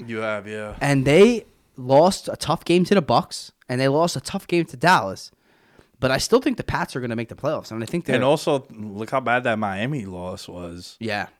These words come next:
Speaker 1: It's the only win the Dolphins have had.
Speaker 2: Yep. And, you know, like, I, I, I would put the Pats up against a lot of teams.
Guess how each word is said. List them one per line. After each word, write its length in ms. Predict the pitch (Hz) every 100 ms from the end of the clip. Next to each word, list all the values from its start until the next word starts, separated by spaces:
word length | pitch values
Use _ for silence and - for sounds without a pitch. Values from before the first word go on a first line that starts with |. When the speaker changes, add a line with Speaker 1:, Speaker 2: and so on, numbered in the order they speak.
| _
Speaker 1:
It's 120 | -
the 60 | 104
only 240 | 120 143
win 180 | 131 151
the 60 | 131
Dolphins 360 | 127 180 107
have 80 | 92
had. 260 | 95 90 90 _ _ - -
Speaker 2:
Yep. 180 | 90 - _ _ _ _ _ _ - - - -
And, 800 | - 117 123 120 120 117 110 104 - _ _ _ _ _ _ _ _ _ _ _ _ _ _ _ -
you 120 | 113
know, 160 | 98
like, 280 | 170 98 92
I, 160 | - 117 -
I, 140 | - - _ _ _ _ _ _ _ _ _
I 120 | 101 135
would 200 | 190 190
put 160 | 196
the 60 | 120
Pats 340 | - 131 147
up 100 | 151
against 260 | 131 135 123
a 40 |
lot 160 | 117 120
of 60 | 113
teams. 420 | 190 151 -